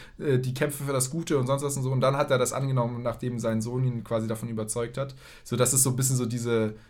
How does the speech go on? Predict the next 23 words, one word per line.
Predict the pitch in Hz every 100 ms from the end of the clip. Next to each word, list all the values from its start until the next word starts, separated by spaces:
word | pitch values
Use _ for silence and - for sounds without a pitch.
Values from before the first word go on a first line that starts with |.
| - -
Side-Story, | - 127 143 139 139 123 117
die | 110 117
da | 117
halt | 117 113 117
neben | 113 123 123
dem | 117 110
Film, | 123 123
ich | 110
weiß | 117
nicht, | 117
ob | 110 117
als | 110
Marketing-Story | 110 117 127 131 123 117 117 117 110 - 120 113
oder | 117 113
was | 117
auch | 120
immer, | 120 117 113
in |
irgendwelchen | 117 123 117 -
Interviews | 139 127 117 110
mal | 113 110
erzählt | 107 117 110 107
wurde. | 113 123